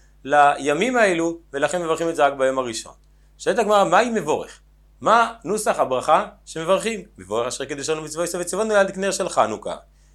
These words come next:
והיכן ציוונו? אנחנו יודעים שבתורה לא כתוב נר חנוכה. איפה ציוונו?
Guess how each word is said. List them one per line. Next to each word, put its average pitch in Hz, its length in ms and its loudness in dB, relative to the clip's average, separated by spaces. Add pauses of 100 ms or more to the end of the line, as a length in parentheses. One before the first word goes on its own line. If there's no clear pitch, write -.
(140)
והיכן 143 300 0
ציוונו? 120 440 -2 (200)
אנחנו 104 200 -8
יודעים 135 200 -4
שבתורה 131 720 0
לא 185 140 0
כתוב 196 220 -2
נר 196 160 -2
חנוכה. 170 400 0 (400)
איפה 143 200 0
ציוונו? 185 500 2